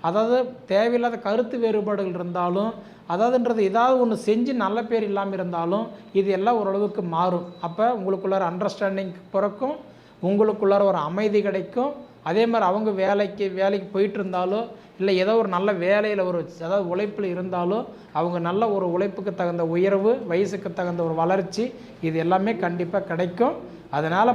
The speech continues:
பாத்தீங்கன்னா, கிட்டத்தட்ட இந்த பதினேழு தேதிக்கு மேல சுக்கிரன் மாறுற வாட்டி பாத்தீங்க அப்படின்னா, கண்டிப்பா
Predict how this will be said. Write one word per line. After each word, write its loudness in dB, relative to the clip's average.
பாத்தீங்கன்னா, 0
கிட்டத்தட்ட -6
இந்த -2
பதினேழு 2
தேதிக்கு 0
மேல 0
சுக்கிரன் 2
மாறுற 4
வாட்டி 0
பாத்தீங்க -4
அப்படின்னா, -4
கண்டிப்பா 2